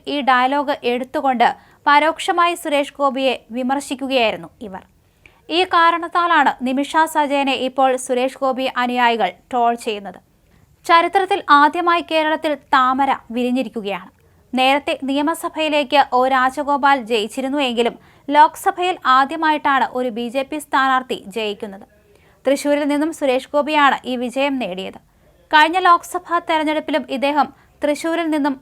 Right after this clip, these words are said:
മത്സരാർത്ഥിയായിരുന്നു. പക്ഷേ ഇദ്ദേഹം മൂന്നാം സ്ഥാനത്തേക്ക് പിന്തുണയ്ക്കപ്പെടുകയും ചെയ്തു. പക്ഷേ കഴിഞ്ഞ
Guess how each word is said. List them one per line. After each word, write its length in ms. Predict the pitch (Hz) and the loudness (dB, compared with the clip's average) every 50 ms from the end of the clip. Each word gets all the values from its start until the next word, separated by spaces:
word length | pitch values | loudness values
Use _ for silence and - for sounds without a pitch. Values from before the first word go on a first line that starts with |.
| _ _ - | _ _ 4
മത്സരാർത്ഥിയായിരുന്നു. 1000 | 277 277 277 294 285 - 302 320 320 320 320 320 294 247 185 175 185 220 269 - _ _ _ _ _ - | 6 6 6 4 2 0 2 2 2 2 2 0 0 0 0 -2 -4 -6 -10 -10 _ _ _ _ _ -2
പക്ഷേ 380 | 349 349 349 - - 427 - - | -2 -2 -2 -2 -2 -2 -2 -2
ഇദ്ദേഹം 420 | 339 302 254 349 359 349 349 277 - - | -4 0 2 2 2 2 -2 -4 -4 -4
മൂന്നാം 340 | 262 277 285 302 320 339 | -2 0 0 0 0 0
സ്ഥാനത്തേക്ക് 680 | 339 - - 330 320 320 311 311 311 285 - 269 202 - - _ _ _ _ _ - | -2 -2 0 0 0 0 0 -2 -4 -2 0 -2 -2 -2 -4 _ _ _ _ _ -6
പിന്തുണയ്ക്കപ്പെടുകയും 960 | 285 277 277 277 320 320 320 320 330 330 - 294 285 269 220 233 202 196 202 | -4 -2 0 0 0 0 0 -2 -2 -2 -2 -2 0 0 0 -2 -2 -4 -6
ചെയ്തു. 280 | - - 226 196 - - - - - - - - - - | -8 -8 -8 -8 -8 -10 -14 -18 -20 -20 -20 -16 -6 -4
പക്ഷേ 400 | 262 262 - - - 285 269 - _ _ _ | -4 -4 -2 -2 -2 -2 -2 -4 _ _ _
കഴിഞ്ഞ 420 | _ - 269 269 269 269 277 294 | _ 0 2 2 2 2 2 0